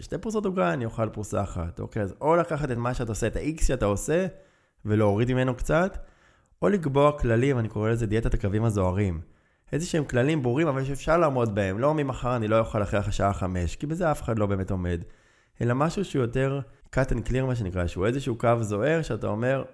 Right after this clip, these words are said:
"אוקיי, אני אוכל", סתם אני אומרת, אה, אצלי נגיד אחד הכללים זה אני לא אוכל מתוק עד השעה שתיים. זה כלל שאני יכול לעמוד בו, לא לקום בבוקר עם, אה, ופלים ועוגיות, אני, אם, אם אני ארצה מתוק, אני אוכל את זה אחר הצהריים. אבל מין כללים כאלה שכל אחד יש,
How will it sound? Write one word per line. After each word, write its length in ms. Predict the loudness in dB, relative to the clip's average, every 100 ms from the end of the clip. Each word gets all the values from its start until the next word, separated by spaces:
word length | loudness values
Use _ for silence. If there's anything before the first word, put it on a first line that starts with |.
| -8
"אוקיי, 400 | -6 -4 -2 -2
אני 160 | -2 -6
אוכל", 480 | -6 -2 -2 -2 -8 -16 _ _ _ -18
סתם 260 | -6 -2 0
אני 120 | -2
אומרת, 340 | -4 -4 -4
אה, 600 | -4 -4 -4 -4 -4 -4
אצלי 260 | -6 -2 -2
נגיד 220 | 0 -2
אחד 200 | -4 -4
הכללים 440 | -2 0 0 0 -2
זה 80 |
אני 140 | -2 2
לא 100 | 2
אוכל 220 | 2 0
מתוק 260 | -2 0 0
עד 100 | 2
השעה 260 | 2 2
שתיים. 380 | 0 -2 -4 -6 -12 -18 -20 _ _ _ _ _ _ -14
זה 80 | -6
כלל 200 | -2 0
שאני 160 | 0
יכול 220 | 0 4 6
לעמוד 340 | 6 4 2
בו, 100 | 4
לא 120 | 4
לקום 280 | 2 0 -2
בבוקר 400 | 0 2 0 0
עם, 180 | -2 0
אה, 220 | 0 0
ופלים 240 | -2 -4 -2
ועוגיות, 480 | -2 -2 -2 -2
אני, 220 | -4 -4 -2
אם, 100 | -2
אם 280 | -4 -4
אני 120 | -2 -2
ארצה 220 | -2 -2
מתוק, 360 | 0 0 -2 0
אני 140 | -2
אוכל 280 | 0 2 2
את 100 | 2
זה 160 | 2
אחר 220 | 2 0 -2
הצהריים. 480 | -2 -2 0 -2
אבל 80 | -2
מין 180 | -6 -8
כללים 420 | -6 -4 -2 -2
כאלה 200 | -2 -4
שכל 280 | -4 -4 -4
אחד 240 | -2 -4
יש, 260 | -2 -4 -6